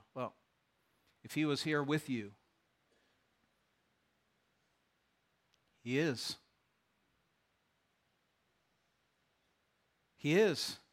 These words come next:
He is with you. It wasn't three weeks ago. Hebrews chapter thirteen, same one we're in right now, right?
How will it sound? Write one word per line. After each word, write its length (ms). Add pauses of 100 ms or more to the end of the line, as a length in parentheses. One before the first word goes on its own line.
(120)
He 200
is 180
with 280
you. 280 (3250)
It 120
wasn't 320
three 260
weeks 320
ago. 480 (840)
Hebrews 440
chapter 400
thirteen, 800 (680)
same 240
one 200
we're 200
in 80
right 220
now, 340
right? 440